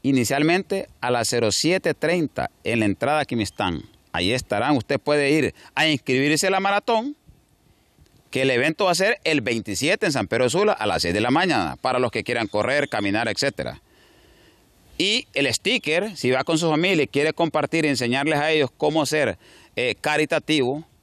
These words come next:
cómo ser solidario, entonces ya compra veinte lempiras. Es-, y los botellones,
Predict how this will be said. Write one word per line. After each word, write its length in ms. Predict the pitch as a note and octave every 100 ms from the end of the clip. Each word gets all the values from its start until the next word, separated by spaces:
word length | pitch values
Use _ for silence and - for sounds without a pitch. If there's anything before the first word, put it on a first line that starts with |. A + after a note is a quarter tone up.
| _ -
cómo 240 | - C#3+ C#3
ser 160 | D3+
solidario, 460 | C#3+ D3+ D#3+ D#3 F3
entonces 500 | C#3+ B2 C#3+ C#3+ -
ya 140 | - F2
compra 440 | - A2+ D#3+ G3
veinte 400 | - C3 B2+ G#2+
lempiras. 640 | A2+ G2+ - C2+ G1+ - - _ _ - - - - - -
Es-, 200 | F3 F#3+ - -
y 400 | G3 A#3 B3+ - - - - - - - -
los 260 | D#3+ A#3 B3
botellones, 880 | A#3 G#3+ F#3+ A#3 B3+ C3 D#2 -